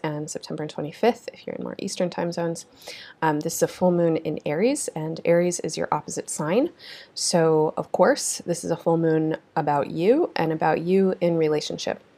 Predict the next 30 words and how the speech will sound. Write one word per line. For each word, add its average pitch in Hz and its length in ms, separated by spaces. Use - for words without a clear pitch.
Um, 156 400
always 175 680
the 156 280
axis 160 460
between, 156 840
um, 151 500
what 160 280
is 160 540
oneself, 160 840
one's 156 240
own 143 180
sign, 156 560
and 151 240
then 151 220
the 151 140
opposite 196 580
is 160 460
referencing 175 720
this 160 240
most 165 480
basic 156 520
and 156 140
primary 151 440
relationship, 170 640
which 160 160
is 160 100
between 160 400
self 143 300
and 139 100
other, - 320